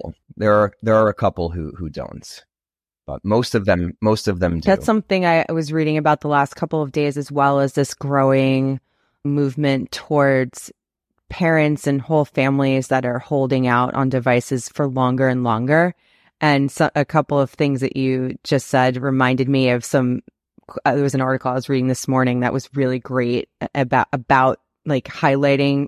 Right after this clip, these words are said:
Speaker 1: students that are, like, the only seventh grader in their school without a phone. And some things you just said reminded me of things that the kids were saying of, like, this one kid said,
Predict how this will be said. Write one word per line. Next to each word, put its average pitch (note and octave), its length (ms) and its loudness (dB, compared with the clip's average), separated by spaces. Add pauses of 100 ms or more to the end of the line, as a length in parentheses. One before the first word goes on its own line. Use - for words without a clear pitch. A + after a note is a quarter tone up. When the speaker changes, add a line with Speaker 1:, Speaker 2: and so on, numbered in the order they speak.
Speaker 1:
students C#3+ 520 -2
that C3 200 0
are, B2+ 160 0
like, B2 380 -2
the D3 160 0
only D3+ 360 0
seventh C#3 400 0
grader B2+ 360 2
in B2 100 0
their B2 160 -2
school B2+ 380 0
without A#2 320 -2
a A2+ 40 -8
phone. - 320 -2 (400)
And C#3+ 160 0
some D3+ 220 0
things D#3 240 2
you C#3+ 60 2
just C3 180 -2
said C3+ 180 2
reminded B2 440 0
me A#2+ 160 -2
of A2+ 100 -8
things A#2+ 300 -4
that - 240 -2
the B2+ 80 0
kids A#2+ 340 -2
were C#3+ 100 2
saying C#3+ 460 2
of, A#2+ 140 -4
like, A#2+ 340 -2 (460)
this - 180 -12
one D3+ 160 -2
kid D3 240 -4
said, C3 300 0